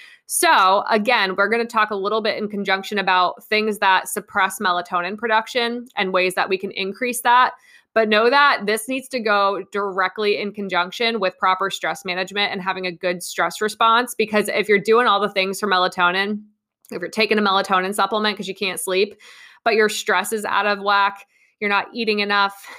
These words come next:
you're doing fasted workouts, you're doing stuff that's gonna make your cortisol chronically high,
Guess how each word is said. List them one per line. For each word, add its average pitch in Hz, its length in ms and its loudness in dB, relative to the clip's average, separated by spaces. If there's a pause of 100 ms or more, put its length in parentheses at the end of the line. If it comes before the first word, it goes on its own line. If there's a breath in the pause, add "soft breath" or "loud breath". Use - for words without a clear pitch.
(160 loud breath)
you're 202 120 2
doing 208 280 -2
fasted 190 520 -2
workouts, 196 640 0
you're 208 140 0
doing 208 360 -2
stuff 214 280 -2
that's 196 200 -8
gonna 185 200 -4
make 190 180 -4
your 196 140 -2 (100)
cortisol 180 640 0
chronically 185 560 0
high, 185 600 2